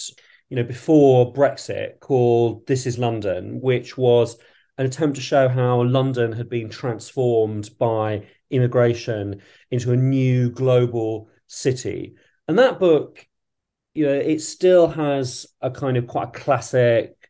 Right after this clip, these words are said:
me as the narrator, the journalist kind of wanders around and meets people. And where that book works is I go from kind of tube stop and bus stop to bus stop, and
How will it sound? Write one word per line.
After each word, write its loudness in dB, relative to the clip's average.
me 0
as -2
the -2
narrator, 0
the -4
journalist -2
kind -2
of -2
wanders -2
around -2
and -4
meets -4
people. -12
And 0
where 6
that 2
book 0
works 0
is -14
I -2
go 0
from -14
kind -10
of -12
tube -4
stop 0
and -4
bus 2
stop -6
to -20
bus 0
stop, 2
and -4